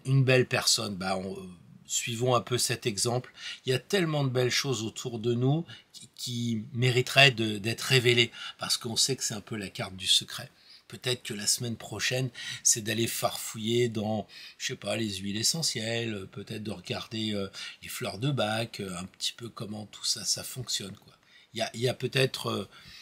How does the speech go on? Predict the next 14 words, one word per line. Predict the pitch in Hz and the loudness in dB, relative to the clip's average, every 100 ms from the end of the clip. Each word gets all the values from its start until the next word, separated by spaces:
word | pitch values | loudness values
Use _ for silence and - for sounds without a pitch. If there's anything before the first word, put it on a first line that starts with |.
| - | -12
des | 101 117 | 0 2
choses | - 123 | 4 6
secrètes | - - - - 135 - - - - - - | 4 4 2 4 4 2 -14 -16 -18 -18 -6
à | 110 117 | 2 8
chercher, | - 120 - - 123 135 | 8 8 6 4 4 2
à | - | 0
découvrir. | 104 117 - 131 107 120 - | 0 0 0 -4 0 -2 -2
Peut-être | 95 120 113 | -6 -4 0
vous | |
savez | - 120 | 2 2
pas | 113 123 | 4 2
quoi | - 120 | 4 0
faire, | - 131 123 | 6 8 8
euh, | 110 | 6